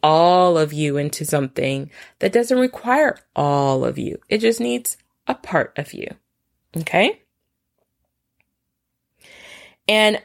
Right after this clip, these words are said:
the last thing, you want someone who knows how to leverage pain. As endometriosis,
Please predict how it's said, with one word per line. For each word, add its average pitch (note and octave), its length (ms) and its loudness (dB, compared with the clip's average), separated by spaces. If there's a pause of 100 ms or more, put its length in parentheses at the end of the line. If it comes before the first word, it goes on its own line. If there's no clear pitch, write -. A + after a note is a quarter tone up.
the F#3 180 0
last G3+ 500 0
thing, E2 420 -4
you G3 420 -2
want G3+ 440 -2
someone E3 400 -2
who D#3+ 180 -8
knows D3 560 -2
how D3+ 240 -4
to D3+ 100 0
leverage C#3+ 880 -2 (340)
pain. C#3 440 -4 (1600)
As G#3+ 180 2
endometriosis, A3 1080 0